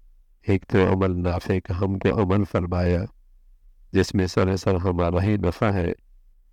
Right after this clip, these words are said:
फिर अमल की भी तौफीक दी, और फिर तौफीक के बाद इसको हमारा अमल फरमाया, और जब अमल से नफ़ा पहुँचा, तो ऊपर से इनाम भी दिया।" गोया कि अता पर अता हुई।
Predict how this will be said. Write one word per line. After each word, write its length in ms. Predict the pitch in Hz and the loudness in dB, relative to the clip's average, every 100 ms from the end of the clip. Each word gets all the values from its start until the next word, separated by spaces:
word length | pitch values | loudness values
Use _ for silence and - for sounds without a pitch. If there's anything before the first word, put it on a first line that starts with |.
| _ - | _ 0
फिर 180 | 101 95 | 2 2
अमल 300 | 98 95 90 | 0 0 0
की 140 | 101 | 2
भी 120 | 95 | 2
तौफीक 560 | 104 95 95 - 98 101 | 2 0 0 0 2 0
दी, 320 | 85 85 87 - _ _ _ _ _ - 92 | 0 -2 -2 -8 _ _ _ _ _ -6 -4
और 100 | 87 | -2
फिर 220 | 98 92 - | -2 -2 0
तौफीक 440 | 90 - 101 101 | 0 2 2 2
के 140 | - | 0
बाद 260 | 87 95 92 127 - | 2 2 2 -2 -6
इसको 320 | 113 - 101 | -6 0 0
हमारा 400 | 95 92 92 92 | 2 2 2 2
अमल 300 | 90 98 110 | 0 2 2
फरमाया, 640 | 104 98 90 85 87 87 - - - - - - - - | 2 0 0 0 0 -4 -8 -20 -20 -20 -20 -20 -20 -6
और 60 | 98 | -2
जब 300 | 92 92 - | 0 0 2
अमल 200 | 101 107 | 2 0
से 160 | - 95 | 0 -2
नफ़ा 360 | 92 - 107 | -2 0 0
पहुँचा, 420 | 95 95 92 107 | 2 2 2 0
तो 220 | 104 104 92 | 0 0 0
ऊपर 200 | 101 90 | 0 0
से 160 | 98 | 0
इनाम 440 | 95 90 87 90 90 | 0 0 0 0 2
भी 140 | 107 | 2
दिया।" 340 | 92 90 85 - - _ _ _ _ _ - | 2 0 0 -4 -16 _ _ _ _ _ -4
गोया 220 | 98 98 98 | 2 2 2
कि 200 | - - | 0 -2
अता 380 | 101 - 95 | 0 2 2
पर 240 | 95 98 98 | 2 0 0
अता 320 | 101 - - | -2 0 -2
हुई। 200 | - | -4